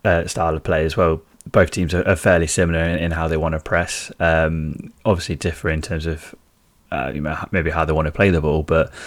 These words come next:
I think this is gonna be a very tough game for, for Bournemouth. Obviously, it's gonna be a tough game for Borough, but if I, if we're gonna predict results, I would lean towards, um, Borough, mainly because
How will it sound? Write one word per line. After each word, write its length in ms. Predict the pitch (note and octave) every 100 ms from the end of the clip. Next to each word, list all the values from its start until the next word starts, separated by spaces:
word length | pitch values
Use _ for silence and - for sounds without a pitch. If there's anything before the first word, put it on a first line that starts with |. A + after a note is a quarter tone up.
| - - - - - -
I 60 |
think 180 | - -
this 160 | F2 -
is 60 |
gonna 120 | F2
be 100 | D#2+ D#2+
a 40 |
very 200 | F2 D#2+
tough 220 | - E2
game 280 | - D#2+ D#2
for, 280 | D#2 E2 D#2
for 180 | - E2+
Bournemouth. 520 | - E2 D#2 D#2+ -
Obviously, 260 | G2 E2 -
it's 80 | -
gonna 140 | D#2+
be 80 | E2
a 20 |
tough 200 | - D2+
game 160 | - D#2
for 100 | -
Borough, 340 | F2 E2 D#2
but 320 | D2+ D#2+ - _ _ _ _ _ _ _ _ -
if 140 | -
I, 100 | F2+ E2+
if 140 | F2+ -
we're 100 | F2
gonna 180 | F2+ D#2
predict 280 | - E2 -
results, 560 | E2 A2 F#2 - - -
I 80 | F#2+
would 100 | G2
lean 140 | F#2
towards, 360 | - G2 F2+ - - _ _ -
um, 280 | G2 F#2 F#2
Borough, 320 | - C#3+ F2+
mainly 300 | E2+ G#2 G2
because 560 | F2 F2 A2 F#2+ E2